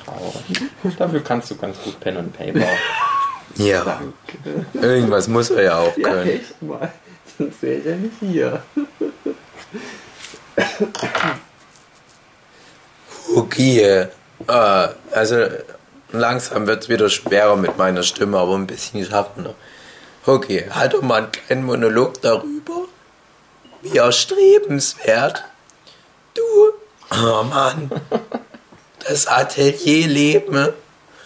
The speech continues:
Speaker 2: von Momotaro und Shintaro fändest.
Speaker 1: Schön.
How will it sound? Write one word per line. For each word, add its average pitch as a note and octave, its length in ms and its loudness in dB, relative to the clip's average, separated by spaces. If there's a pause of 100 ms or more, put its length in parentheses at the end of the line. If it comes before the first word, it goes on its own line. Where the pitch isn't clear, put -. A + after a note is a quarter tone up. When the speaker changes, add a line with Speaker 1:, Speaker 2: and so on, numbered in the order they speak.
(100)
Speaker 2:
von G#4 260 2
Momotaro - 960 -2
und D#3+ 200 -4
Shintaro C#3 760 2
fändest. C3+ 760 -4 (120)
Speaker 1:
Schön. B2 400 -4